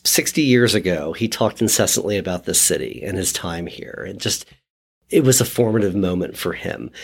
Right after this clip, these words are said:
in the twenties and thirties. And it was a rough time. I mean, I, I sometimes think about it.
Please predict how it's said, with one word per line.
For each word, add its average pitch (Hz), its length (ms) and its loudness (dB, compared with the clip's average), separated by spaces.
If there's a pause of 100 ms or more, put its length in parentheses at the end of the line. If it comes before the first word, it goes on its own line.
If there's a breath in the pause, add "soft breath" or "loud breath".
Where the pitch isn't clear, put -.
(160 loud breath)
in 104 60 -2
the 95 100 -2
twenties 95 460 -2
and 87 160 -6
thirties. 71 500 -6
And 208 80 4
it 330 60 0
was 359 140 2
a 349 60 4
rough 247 360 0
time. 135 320 4
I 120 80 4
mean, 135 120 6
I, 139 200 4
I 139 100 4
sometimes 135 460 2
think - 180 0
about 107 280 2
it. 104 160 -6